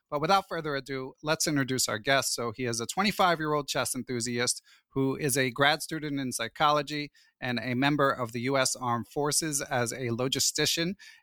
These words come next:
And he's got a great story to share about the power of chess to bring people together.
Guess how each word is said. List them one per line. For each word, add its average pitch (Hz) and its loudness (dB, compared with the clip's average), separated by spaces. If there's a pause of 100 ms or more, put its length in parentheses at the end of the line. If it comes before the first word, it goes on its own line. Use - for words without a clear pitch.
And 131 -2
he's 139 -2
got 156 4
a - -2
great 175 0
story 175 0
to 156 0
share 151 2
about 143 0
the 131 -4
power 143 0
of 123 -10
chess - -4
to - -6
bring 131 0
people - -10
together. 131 0